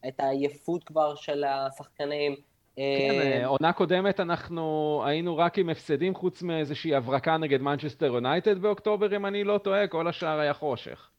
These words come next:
Speaker 1: ותמיד אני זוכר את זה כחודשים פחות טובים, ואני מסכים לחלוטין עם דניאל. זאת אומרת, אם נבוא וננצח את טוטנהאם, אנחנו יכולים לבוא עם אנרגיות טובות, ואז חבל שאנחנו נצא לפגרת נבחרות, אבל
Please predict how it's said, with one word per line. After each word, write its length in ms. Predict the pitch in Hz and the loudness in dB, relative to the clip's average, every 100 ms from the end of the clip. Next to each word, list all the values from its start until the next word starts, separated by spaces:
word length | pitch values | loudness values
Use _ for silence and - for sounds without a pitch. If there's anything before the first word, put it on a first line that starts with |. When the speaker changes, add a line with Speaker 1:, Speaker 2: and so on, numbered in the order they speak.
| - | -2
Speaker 1:
ותמיד 440 | 220 214 220 262 | 0 2 2 4
אני 160 | 285 254 | 4 2
זוכר 240 | 196 214 | 0 2
את 100 | 208 | 2
זה 80 | 190 | 0
כחודשים 480 | - - 160 156 185 | -8 -8 -8 -6 -8
פחות 300 | - - 170 | -8 -8 -8
טובים, 640 | - 135 165 214 220 208 156 147 151 151 151 156 - _ - | -4 -2 2 4 6 4 0 -4 -2 0 0 -2 -8 _ -14
ואני 200 | 147 170 | -6 -4
מסכים 280 | 165 165 226 | -4 0 0
לחלוטין 320 | 214 185 190 | 2 0 0
עם 80 | 170 | -2
דניאל. 340 | 151 143 127 | -2 -2 -4
זאת 100 | 123 | -6
אומרת, 280 | 147 156 156 | -2 0 0
אם 380 | 147 180 254 269 | -2 -6 -4 0
נבוא 300 | 226 180 214 208 | 2 6 4 4
וננצח 500 | 196 156 151 - 175 | 0 -2 -4 -2 -4
את 60 | - | -2
טוטנהאם, 520 | 185 - 214 214 220 226 _ _ 127 | -6 -2 0 4 4 2 _ _ -14
אנחנו 140 | - | -10
יכולים 200 | - 165 | -6 -2
לבוא 200 | 160 165 | 0 0
עם 140 | 160 | 0
אנרגיות 340 | 147 160 165 165 | 0 0 -2 -6
טובות, 600 | 156 143 180 208 208 156 | -6 2 6 8 6 2
ואז 400 | 143 151 170 - | 0 2 0 -4
חבל 400 | - 143 151 170 | -8 -2 4 4
שאנחנו 300 | 165 156 147 | 2 -2 -2
נצא 220 | 139 135 151 | -4 -2 -2
לפגרת 480 | 147 143 151 151 | 0 -2 -4 -4
נבחרות, 560 | 151 - 160 226 247 - - _ 165 | -6 -2 2 6 6 4 -10 _ -2
אבל 240 | 147 143 | 2 2